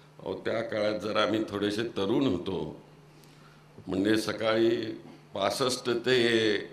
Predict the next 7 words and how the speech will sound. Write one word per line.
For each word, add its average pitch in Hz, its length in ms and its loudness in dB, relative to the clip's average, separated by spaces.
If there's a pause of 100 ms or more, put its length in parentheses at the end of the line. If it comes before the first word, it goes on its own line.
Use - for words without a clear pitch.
(840)
अठ्ठ्याहत्तरचा 104 760 -8
काळ, 92 360 -6 (160)
त्या 101 120 -4
काळात 87 360 -4 (500)
सकाळी 110 440 0
रोज 110 260 0
आकाशवाणीवर 107 880 -2